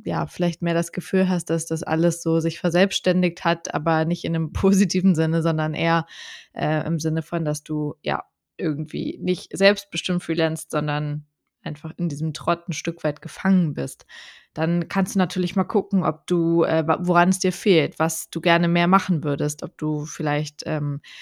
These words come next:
ja, von der einen Tätigkeit ein bisschen weniger machen kannst und dadurch mal wieder was anderes ausbauen kannst oder ob du dich vielleicht mal irgendwo weiterbilden willst, damit du,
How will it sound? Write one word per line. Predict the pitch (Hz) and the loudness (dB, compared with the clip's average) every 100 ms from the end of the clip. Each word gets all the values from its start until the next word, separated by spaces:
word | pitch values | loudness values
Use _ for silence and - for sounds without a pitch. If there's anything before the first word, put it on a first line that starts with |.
| - - _ | -20 -20 _
ja, | 165 156 | 0 0
von | - 175 | 2 0
der | 151 | 2
einen | 165 175 | 2 2
Tätigkeit | 180 185 170 - 170 156 | 4 2 2 -2 -4 -4
ein | |
bisschen | 156 - 180 170 165 - | -6 -4 -4 -2 -4 -6
weniger | - 226 208 185 | 2 4 6 4
machen | 180 185 | 4 2
kannst | - 196 160 | 0 -2 0
und | 165 | -2
dadurch | 165 160 165 165 - | 2 2 2 0 -6
mal | 175 165 | -2 0
wieder | 151 160 | 0 0
was | 156 - | 0 0
anderes | 185 185 175 | 2 2 2
ausbauen | - 202 - - 170 143 | 4 4 4 -2 -2 -2
kannst | - - - - | -6 -10 -10 -8
oder | - 151 | -2 -2
ob | 135 | -2
du | 165 | -4
dich | 160 160 - | -4 -4 -8
vielleicht | - 156 165 | -6 -4 -2
mal | 185 156 | -2 0
irgendwo | 180 175 175 | 0 0 2
weiterbilden | 202 214 202 160 151 143 | 4 4 0 0 -2 -2
willst, | 147 156 - | -4 -6 -4
damit | 160 160 147 | -4 -4 -4
du, | 156 156 | -4 -4